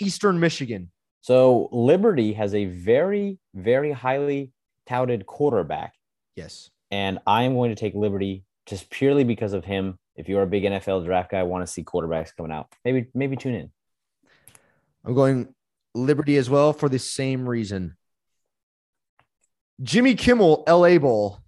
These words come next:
Speaker 1: Jimmy Kimmel gets his own bowl. Wow.
Speaker 2: I don't like that. I don't like Jimmy Kimmel. Just gonna put it on record. I don't like him. I don't think he's funny. Period.
Speaker 1: I don't like any late night T V <laughs> shows like that. I'll put that on the record, and I'm not ashamed of it.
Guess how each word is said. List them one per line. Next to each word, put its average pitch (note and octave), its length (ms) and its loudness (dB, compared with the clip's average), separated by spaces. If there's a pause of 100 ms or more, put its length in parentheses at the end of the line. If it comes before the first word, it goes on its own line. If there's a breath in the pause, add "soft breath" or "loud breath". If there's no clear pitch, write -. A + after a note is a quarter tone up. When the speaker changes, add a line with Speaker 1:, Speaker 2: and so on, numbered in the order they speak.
Speaker 1:
Jimmy F#3+ 200 -6
Kimmel D#3 300 -2
gets B2+ 140 -6
his G#2+ 140 -6
own C3+ 160 -2
bowl. C3+ 340 0
Wow. G2 320 -6 (260)
Speaker 2:
I - 60 -2
don't G#2+ 140 2
like G2+ 160 0
that. D#2+ 240 -6 (120)
I A2 100 2
don't G3 140 4
like C3 180 2
Jimmy G2 200 -4
Kimmel. E2+ 340 -8 (440)
Just A2+ 160 -6
gonna C3+ 160 0
put C3+ 120 2
it B2+ 40 4
on A#2 160 0
record. F#2+ 360 -2
I G2+ 80 -2
don't A#2 140 -2
like F#2+ 160 -2
him. D#2 160 -16 (220)
I G#2 80 -2
don't B2+ 100 -2
think D#3 120 -2
he's E3+ 120 -6
funny. D#3+ 280 -4 (680)
Period. C3 200 -2
Speaker 1:
I G#2+ 40 2
don't B3+ 260 -4
like F#3 320 0 (140)
any D3 500 -4
late A2+ 340 -4
night G#2+ 260 -6 (680)
T - 160 -6
V G#2+ 300 -10
<laughs> - 20 -12
shows F#2+ 300 -6
like E2+ 220 -10
that. F2 200 -16 (340)
I'll A2+ 120 -4
put - 160 -8
that F#2 160 -4
on C#2 80 -16
the D#2+ 80 -18
record, - 280 -16 (320)
and G2+ 80 -10
I'm F#2 80 -8
not F#2 140 -6
ashamed D#2+ 240 -12
of D#2+ 80 -20
it. - 100 -20